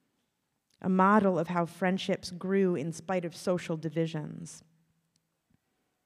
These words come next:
An enslaved woman, dear friends with a wealthy free woman. Their relationship of sna-,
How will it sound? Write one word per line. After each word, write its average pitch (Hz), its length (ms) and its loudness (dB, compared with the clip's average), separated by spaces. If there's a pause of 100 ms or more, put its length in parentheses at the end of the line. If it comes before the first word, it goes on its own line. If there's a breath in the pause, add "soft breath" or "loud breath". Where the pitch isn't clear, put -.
(120)
An 175 80 0
enslaved 196 560 2
woman, 165 440 2 (340 loud breath)
dear 202 300 2
friends 175 420 -2
with 165 160 -4
a 170 60 2
wealthy 175 500 0
free 185 340 -6
woman. 165 520 -6 (1500)
Their 190 120 4
relationship 202 640 2
of 165 100 -2
sna-, 185 420 -2